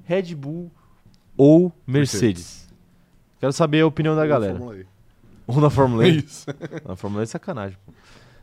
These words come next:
Speaker 1: É, quero saber a opinião da galera. Manda aí, o que, que vocês acham aí de Charles Leclerc fora da Ferrari? Vai rolar, não vai rolar? É, já, é algo frequente que a gente fala aqui, né?
Speaker 2: Eu acho que vai rolar.
Speaker 1: Você acha que vai rolar?
Speaker 2: Talvez não pra dois mil e vinte e cinco, mas eventualmente ele vai sair da Ferrari.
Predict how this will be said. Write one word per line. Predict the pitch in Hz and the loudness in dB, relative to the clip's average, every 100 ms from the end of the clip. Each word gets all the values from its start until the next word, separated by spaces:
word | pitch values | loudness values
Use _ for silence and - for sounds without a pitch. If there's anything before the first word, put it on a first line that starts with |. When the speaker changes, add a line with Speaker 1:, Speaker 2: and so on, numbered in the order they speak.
| - | -8
Speaker 1:
É, | 110 107 104 101 107 | -2 0 0 -2 0
quero | 202 | 2
saber | 226 | 2
a | 226 | 2
opinião | 226 233 | 2 2
da | |
galera. | 220 214 196 | 4 6 6
Manda | 185 277 | 4 2
aí, | 285 240 | 2 -2
o | |
que, | - | -4
que | - | -4
vocês | 262 | -2
acham | 214 208 - | 2 2 0
aí | 190 | -4
de | 175 175 | -4 -8
Charles | 196 175 151 | -4 -4 -4
Leclerc | 160 - 151 147 | -8 -6 -6 -8
fora | - 156 165 | -8 -4 -2
da | 151 | -2
Ferrari? | 147 147 117 95 | -4 -6 -4 -6
Vai | 87 123 | -8 -10
rolar, | 110 110 160 | -8 -10 -10
não | |
vai | 110 | -10
rolar? | 101 95 147 151 _ _ _ - | -10 -8 -10 -12 _ _ _ -18
É, | - 170 | -16 -12
já, | - 156 90 | -8 -8 -10
é | - | -4
algo | 139 185 | -2 -2
frequente | 185 311 285 190 | -4 -12 -8 -8
que | - | -8
a | |
gente | 107 | -8
fala | 95 | -8
aqui, | 90 - | -8 -10
né? | 175 | -4
Speaker 2:
Eu | 190 | -2
acho | 185 | 0
que | |
vai | 170 | -2
rolar. | 165 104 - - _ _ _ | 0 -4 -8 -20 _ _ _
Speaker 1:
Você | - 143 | -2 -2
acha | 151 | 0
que | |
vai | 139 | -4
rolar? | 131 | -2
Speaker 2:
Talvez | 120 202 196 185 | 0 4 4 4
não | 175 180 | 4 2
pra | 190 190 | 2 2
dois | 185 | 2
mil | 180 190 190 | 2 0 0
e | |
vinte | 170 185 | -2 -4
e | |
cinco, | - 139 113 | -4 -8 -8
mas | 147 175 | -2 2
eventualmente | 180 180 196 151 143 147 | 4 4 2 0 0 0
ele | 165 151 | -2 0
vai | 151 | -2
sair | 151 | -2
da | 117 | -4
Ferrari. | 110 92 | -6 -12